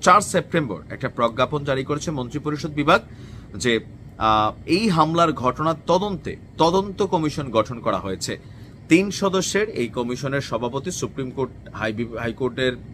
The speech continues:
বিভাগের বিচারপতি মোহাম্মদ আলী রাজা, তার মানে খুবই শক্ত। আহ, তদন্ত কমিশনকে সাচিবিক সহায়তা সহ সব ধরনের সহায়তা, প্রয়োজনীয় ব্যয় দেবে স্বরাষ্ট্র মন্ত্রণালয়। এছাড়া কমিশনকে সহায়তার উদ্দেশ্যে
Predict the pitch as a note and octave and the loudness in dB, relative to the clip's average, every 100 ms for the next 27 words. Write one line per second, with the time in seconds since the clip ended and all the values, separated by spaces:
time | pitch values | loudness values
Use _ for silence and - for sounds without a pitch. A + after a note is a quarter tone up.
0 | - G2 A#2 C3+ C3+ C3+ G2+ D3+ G3 F3 | -10 -6 0 2 2 0 0 2 4 2
1 | C3+ - D#2+ - - - G2 A2+ C3+ D3 | 0 -8 -14 -18 -20 -14 -4 0 0 -2
2 | - B2 B2+ A2+ G#2 A#2+ C#3 F#3+ F3 D#3 | 0 2 4 2 -2 -4 -4 -4 -2 -2
3 | - B2+ - - - - - - - - | -2 -4 -6 -10 -10 -16 -16 -16 -16 0
4 | B2+ C3 C3 C3 B2+ - - - F3 F#3 | 6 8 8 6 0 -12 -18 0 2 2
5 | G3+ A#3 G#3 F#3+ G#3+ F#3+ A#2 - - - | 0 0 0 2 0 -2 -4 -4 -6 0
6 | C#3+ E3 F#3+ G#3 - C#3+ B2 C3 C3+ D#3 | 0 0 -6 -6 -4 0 4 4 4 4
7 | E3 F#3 F#3 - C#3+ C#3+ G2+ - B2 A#2+ | 4 4 2 0 0 2 -2 -2 -4 -2
8 | C#3+ D3 D3+ C#3+ B2 B2+ D3 C#3+ B2+ A#2+ | -2 0 -2 0 0 2 0 -2 -2 -2
9 | B2 C3 B2 A#2 A2+ B2 C#3 C3 A#2+ - | -2 -4 -2 0 0 -2 -4 -4 -6 -4
10 | C#3 C#3 D3+ E3 A3 - - - - D#3 | -4 -2 4 4 4 0 -14 -8 -4 2
11 | G3 A2+ - C#3 E3 G#3 F#3+ F3+ F#3+ G3 | 2 2 -2 -4 -2 -2 -4 0 2 2
12 | - A#2 B2 B2+ C3 A#2+ C#3 - G#3+ | 0 -2 0 -2 -4 -4 -4 -2 -2